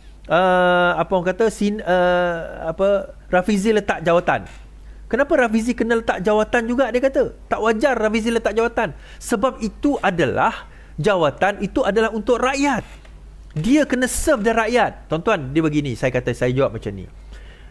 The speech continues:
Dia dipilih oleh rakyat sebagai ahli parlimen.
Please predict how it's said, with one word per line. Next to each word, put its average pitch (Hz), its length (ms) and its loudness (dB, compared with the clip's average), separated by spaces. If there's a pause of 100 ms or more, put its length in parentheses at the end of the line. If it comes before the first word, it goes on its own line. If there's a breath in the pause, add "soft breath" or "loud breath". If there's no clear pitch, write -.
(120 loud breath)
Dia 247 240 4
dipilih 214 640 2
oleh 175 240 4
rakyat 165 400 0
sebagai 170 400 4
ahli 196 320 0
parlimen. 123 560 0